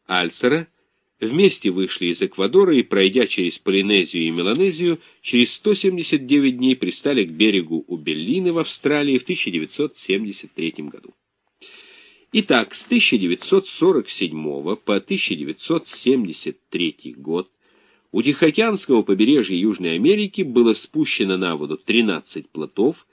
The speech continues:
два из них дошли до Галапагосских островов, из остальных одиннадцати все достигли Полинезии – Опять даже добрались до Меланезии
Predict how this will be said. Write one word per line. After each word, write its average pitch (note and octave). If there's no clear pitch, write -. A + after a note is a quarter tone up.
два C3
из E2+
них D#2+
дошли E2+
до D#2
Галапагосских G#2+
островов, G2+
из F#2
остальных F2+
одиннадцати G2
все F#3+
достигли D3+
Полинезии – D#2+
Опять F3
даже F3+
добрались C3
до B2+
Меланезии A#2